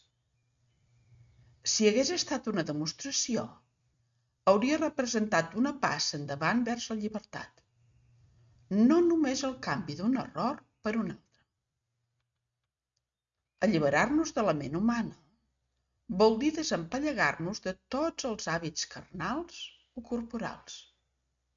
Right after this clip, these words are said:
Un canvi d'hàbit no demostra que la nostra actitud hagi esdevingut més científica. Donar-se sense dir ni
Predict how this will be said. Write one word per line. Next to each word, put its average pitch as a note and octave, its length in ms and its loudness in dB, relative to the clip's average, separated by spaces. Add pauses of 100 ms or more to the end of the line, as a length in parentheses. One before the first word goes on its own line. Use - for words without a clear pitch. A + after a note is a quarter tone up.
(760)
Un A3+ 160 6
canvi G3 340 0
d'hàbit G3+ 580 -4 (100)
no B3 200 2
demostra C4+ 540 0
que B3+ 140 -4
la G3+ 80 2
nostra D#3+ 420 -4
actitud D#3+ 640 -8 (440)
hagi A3 380 2
esdevingut G3+ 640 -4
més A3 220 -4
científica. E3 720 -10 (1400)
Donar-se G3+ 720 0
sense E3+ 440 -2
dir E3+ 140 -6
ni D4 140 2